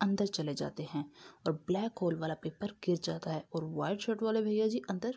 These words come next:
कैद हो जाते हैं और सारे का सारा पैसा वहीं का वहीं रह जाता है। नतीजा,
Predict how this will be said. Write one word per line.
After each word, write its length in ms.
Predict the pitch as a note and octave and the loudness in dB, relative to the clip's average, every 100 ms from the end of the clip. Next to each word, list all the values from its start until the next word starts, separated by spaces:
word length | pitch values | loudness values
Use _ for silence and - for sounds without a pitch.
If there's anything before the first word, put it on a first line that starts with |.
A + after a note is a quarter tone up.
| - | -6
कैद 260 | - E3 D#3+ | -6 -6 -6
हो 120 | E3 | -6
जाते 280 | D3+ D3+ E3+ | -6 -6 -8
हैं 180 | E3 - | -10 -10
और 100 | E3 | -12
सारे 440 | E3 - - G3 G#3 | -10 -10 -10 -8 -8
का 160 | G#3 | -8
सारा 300 | G3 - - | -8 -8 -12
पैसा 560 | - - D#3 - E3+ E3+ _ - | -10 -8 -8 -10 -12 -14 _ -12
वहीं 200 | D#3 E3 | -10 -10
का 160 | C#3+ D3+ | -8 -8
वहीं 360 | D3 D3 D#3+ | -8 -10 -10
रह 140 | D3 D3 | -12 -12
जाता 280 | - D3 D3 | -10 -8 -6
है। 180 | D#3 E3 - _ _ _ _ - | -8 -8 -16 _ _ _ _ -12
नतीजा, 460 | E3+ - D3 D#3+ | -10 -8 -6 -6